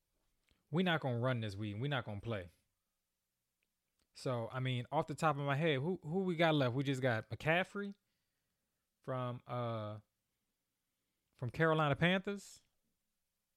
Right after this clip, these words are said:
Then what they gonna do? Then if we go to receivers, I mean, I know that there's some more white receivers and different things like that. And, and, like, what if you just took that type of stance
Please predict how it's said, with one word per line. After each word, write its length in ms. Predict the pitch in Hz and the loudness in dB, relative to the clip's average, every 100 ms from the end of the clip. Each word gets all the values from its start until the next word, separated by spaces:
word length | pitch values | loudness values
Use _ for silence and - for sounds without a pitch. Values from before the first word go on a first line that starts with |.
| _ _ _ _ _ _ _ 170 | _ _ _ _ _ _ _ 0
Then 160 | 196 | 2
what 80 | 196 | 4
they 100 | 170 | 4
gonna 200 | 139 110 | 4 2
do? 160 | 98 98 - _ _ _ _ _ _ _ _ _ - | -2 -10 -18 _ _ _ _ _ _ _ _ _ -2
Then 120 | 160 | 0
if 80 | 160 | 2
we 80 | |
go 140 | 160 165 | 4 4
to 100 | 160 | 4
receivers, 840 | 151 - 202 156 104 98 - - _ _ _ _ _ _ _ _ _ _ _ _ _ _ | 2 4 4 4 0 -8 -14 -18 _ _ _ _ _ _ _ _ _ _ _ _ _ _
I 40 | 127 | -2
mean, 140 | 123 | 0
I 60 | 147 | 2
know 160 | 165 | 2
that 280 | 160 160 131 | 2 2 2
there's 200 | 147 147 | 2 2
some 140 | 156 | 2
more 240 | 147 151 139 | 2 2 4
white 240 | 143 143 | 2 2
receivers 480 | 131 - 147 135 131 | -2 -4 -4 -2 -2
and 100 | 127 | 0
different 240 | 131 131 | -2 -2
things 220 | 139 131 120 | -2 -2 0
like 220 | 123 120 | 0 2
that. 220 | 139 131 | 0 0
And, 220 | 180 170 - _ _ _ _ _ - | -2 -4 -10 _ _ _ _ _ 0
and, 420 | 160 165 160 151 | 4 6 6 4
like, 320 | 151 147 - | 4 4 0
what 180 | 139 165 | 2 2
if 120 | 214 | 4
you 60 | 214 | 2
just 280 | 208 175 - | 2 0 0
took 220 | 196 - | 0 4
that 200 | 170 - | 2 4
type 200 | 147 120 | 2 4
of 80 | 117 | 0
stance 560 | 120 104 82 - - | -2 -4 -6 -14 -20